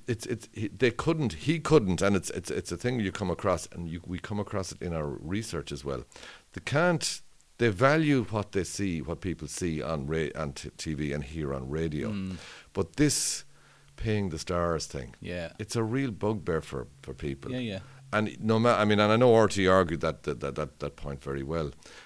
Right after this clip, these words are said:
Speaker 1: But it's funny that, that Joe or Mary Public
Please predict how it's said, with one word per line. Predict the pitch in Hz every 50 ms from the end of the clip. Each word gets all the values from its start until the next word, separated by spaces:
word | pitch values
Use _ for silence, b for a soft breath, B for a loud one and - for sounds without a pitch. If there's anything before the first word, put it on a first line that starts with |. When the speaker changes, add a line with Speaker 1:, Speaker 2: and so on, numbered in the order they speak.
| B B
Speaker 1:
But | - 101 95
it's | 107 90 -
funny | - - - 120 131 131 120 107
that, | 90 73 90 80 - -
that | - 85 78 - - - - b b b b b b
Joe | - - 117 117 110
or | 113 110
Mary | 107 107 107 101 95 90
Public | 82 - - 95 101 82 85 78 67 - -